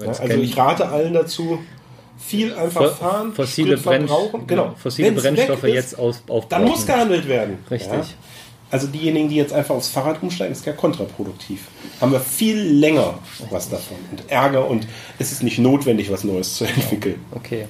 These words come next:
Speaker 1: Ohrsuppe ruft den real existierenden Sozialismus aus. Okay.
Speaker 2: <laughs>
Speaker 1: Daumen hoch von mir, gefällt mir.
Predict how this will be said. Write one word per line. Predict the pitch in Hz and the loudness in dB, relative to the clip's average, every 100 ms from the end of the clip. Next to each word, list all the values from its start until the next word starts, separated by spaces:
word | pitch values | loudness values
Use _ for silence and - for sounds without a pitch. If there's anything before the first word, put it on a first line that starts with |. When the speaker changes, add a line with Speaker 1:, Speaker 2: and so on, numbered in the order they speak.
| - | -2
Speaker 1:
Ohrsuppe | - 123 123 120 123 | 0 2 2 0 0
ruft | 120 117 | 0 0
den | 123 120 | 0 2
real | 113 113 117 | 2 2 2
existierenden | 113 - - 123 113 | -2 -8 -4 -2 0
Sozialismus | 113 117 113 110 110 107 | -2 -2 -2 -2 -6 -4
aus. | 113 107 - | -4 -4 -6
Okay. | 113 - 110 107 - - - | -6 -2 -2 -4 -12 -10 -6
Speaker 2:
<laughs> | 220 - - - - - - - - | -6 -6 -20 -20 -20 -20 -20 -20 0
Speaker 1:
Daumen | 131 139 | 2 4
hoch | 143 151 | 2 0
von | 143 | -2
mir, | 139 135 | -2 -2
gefällt | 127 143 143 | -2 -4 -4
mir. | 147 143 | -6 -6